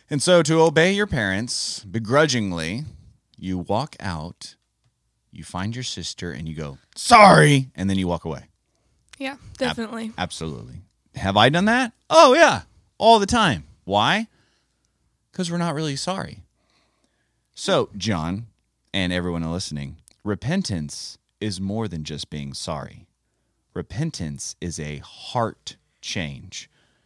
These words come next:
Speaker 1: It's turning from your sin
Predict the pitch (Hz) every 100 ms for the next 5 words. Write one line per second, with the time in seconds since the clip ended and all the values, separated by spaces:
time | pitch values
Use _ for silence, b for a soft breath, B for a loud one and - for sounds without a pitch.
0 | _ - 101 - - - 139 139 143 147
1 | 147 _ _ _ _ _ _ _ _ _
2 | _ _ _ _ _ _ _ _ - -
3 | 120 120 151 156 180 - 95 78 71 98